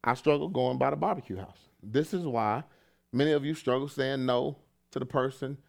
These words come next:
that you always saying yes to. This is why many of us fall prey to sin. It's because we can't deny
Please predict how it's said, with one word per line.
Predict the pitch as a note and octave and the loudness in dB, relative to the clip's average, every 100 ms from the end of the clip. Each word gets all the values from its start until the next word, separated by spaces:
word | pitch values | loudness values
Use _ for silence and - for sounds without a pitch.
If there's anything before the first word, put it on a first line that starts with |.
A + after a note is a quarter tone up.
| _ _ - | _ _ -10
that | B2 C#3 | -6 0
you | B2+ | 2
always | C3 C3 C3 | 2 0 -2
saying | C#3+ C#3 C3+ | -2 -2 0
yes | D#3+ D#3 | 0 -2
to. | - G#2+ | -4 -4
This | G#2+ A#2 | -4 -4
is | C3+ | -6
why | A#2+ A2 A2 A2+ - - _ | -4 0 0 -2 -8 -20 _
many | B2 C#3+ A#2+ | 0 2 2
of | A2+ | -2
us | A2 | -2
fall | - A2+ A2 | 0 0 0
prey | A2 - A#2 G2 G#2 - - | -2 -2 0 0 -6 -12 -10
to | A2+ | -8
sin. | - F2+ D#2 - _ _ _ _ _ _ _ _ _ | -6 -6 -8 -16 _ _ _ _ _ _ _ _ _
It's | B2 | -8
because | A2+ A#2 B2 A2 - _ _ _ | -4 0 0 0 -8 _ _ _
we | A2+ D3 D#3 | 2 2 2
can't | - C3+ G2 | 0 -2 -2
deny | A2+ A2 A2 G2+ G2 | -2 0 2 0 -4